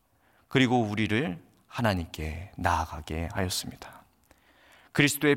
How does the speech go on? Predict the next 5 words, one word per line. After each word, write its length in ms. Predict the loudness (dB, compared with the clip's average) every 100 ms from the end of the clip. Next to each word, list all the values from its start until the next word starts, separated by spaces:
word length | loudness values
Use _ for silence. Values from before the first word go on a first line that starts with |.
| 2
피로 240 | 0 2
인해서 680 | 4 2 4 4 2 0 -8 _ _
우리는 440 | 0 2 2 0 -2
하나님께 840 | -2 2 2 2 -2 -4 -2 -4 -10 -20 -20 _ _
나아갈 680 | 2 2 2 2 2 0